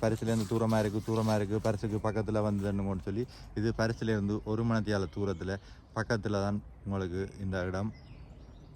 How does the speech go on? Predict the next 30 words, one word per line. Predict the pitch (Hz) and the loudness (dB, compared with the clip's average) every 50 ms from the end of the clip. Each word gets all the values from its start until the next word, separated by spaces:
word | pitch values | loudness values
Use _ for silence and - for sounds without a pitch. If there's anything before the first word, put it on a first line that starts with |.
| - - - - - - - - - - - - - | -20 -20 -20 -20 -20 -20 -18 -18 -18 -18 -16 -8 -4
உங்களுக்கு | 101 107 110 107 95 101 107 | 0 0 2 2 0 0 -2
விரும்பின | 95 101 113 131 131 123 120 | 0 0 2 2 4 4 4
நீங்கள் | 120 117 110 110 110 113 113 - - - - - - - - - - - - - | 4 4 4 4 2 2 0 -4 -10 -18 -20 -20 -20 -20 -20 -20 -20 -20 -14 -4
தொடர்ந்து | - 123 123 139 135 131 | 0 2 2 4 4 4
இந்த | 123 113 113 | 4 4 4
வீடியோ | 110 117 113 113 113 113 - | 2 2 4 4 2 2 4
பார்த்தீங்கன்னு | 113 110 104 107 107 107 101 101 | 2 2 2 2 2 2 2 0
சொன்னா, | 95 95 98 98 - - - - - - - | 0 -2 -2 -4 -6 -10 -16 -20 -20 -12 -6
இந்த | - 107 104 | -4 -4 0
காணியை | - 113 113 117 117 110 107 104 98 | 2 2 2 4 4 4 2 2 2
முழுமையா | 101 101 101 98 98 98 95 87 | 2 0 0 2 0 0 0 0
காட்டி | 92 95 92 85 90 95 - - - - - - - | -2 -2 -2 -2 -4 -6 -6 -10 -14 -20 -20 -12 -10
உங்களுக்கு | 101 95 95 95 95 82 90 | -6 -4 -4 -4 -4 -2 -4
வந்து | 90 87 85 92 98 107 - - - - - - - - | -4 -4 -2 -4 -4 -6 -8 -12 -18 -20 -20 -20 -8 -2
வீடே | 104 110 113 110 110 | 0 2 2 4 2
முள்ள | 104 101 92 95 101 | 2 2 0 0 -2
குட்டியண்டை | 98 - 95 95 95 98 95 87 | -2 -2 -4 -4 -2 -2 -2 -2
காட்டுறேன். | 92 92 87 78 - 98 101 - - - - - - | -2 -4 -4 -4 -4 -6 -6 -6 -10 -16 -20 -8 -2
பாருங்க, | 110 107 104 107 110 107 | 0 0 2 2 2 2
இந்த | 107 110 113 113 - - - - - - | 2 2 0 0 -2 -8 -18 -14 -6 -2
பின்னுக்கு | 120 107 117 113 113 | 0 0 2 2 0
தெரியுது, | 101 - 117 110 110 104 95 95 90 | 0 0 0 2 2 2 0 0 -2
அதான் | 87 95 98 104 107 107 104 | -2 -2 0 0 2 2 0
வீடு. | 101 101 98 92 98 101 - - - | 0 0 0 -2 -2 -2 -4 -6 -6
இவ்வளவு | 104 95 107 110 113 110 104 | -4 -2 0 2 2 0 0
பெரிய | - 110 101 101 104 98 | 0 -2 0 0 0 -2
காணியோட | 92 - 101 104 104 104 101 98 95 92 113 147 170 - - - - - - | -2 -2 0 0 2 0 0 0 -2 -2 -4 -4 -6 -10 -16 -20 -14 -8 -4
இந்த | 104 101 101 | -2 -2 0
வீடு | 95 101 107 104 104 | 0 0 -2 -2 -2
இருக்குது. | 98 90 95 98 107 | -2 -2 -2 -2 -2